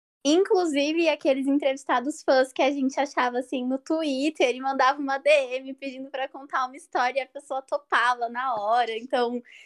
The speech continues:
sem nem conhecer a gente, sem nem saber direito do projeto. Então, agradecer todas as pessoas que fizeram o Universo Expandido ser esse hit que é hoje.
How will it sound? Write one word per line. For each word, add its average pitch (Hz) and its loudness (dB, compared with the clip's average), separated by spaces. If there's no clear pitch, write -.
sem 277 2
nem 302 -4
conhecer 403 0
a 320 4
gente, 277 -2
sem 277 -2
nem 262 -6
saber 302 0
direito 294 -2
do 262 -4
projeto. 262 0
Então, 254 -8
agradecer 247 0
todas 277 -2
as - -20
pessoas 269 2
que 262 -8
fizeram 254 4
o 262 0
Universo 254 2
Expandido 247 -4
ser 262 2
esse 269 2
hit 262 -2
que - -2
é 254 2
hoje. 214 -4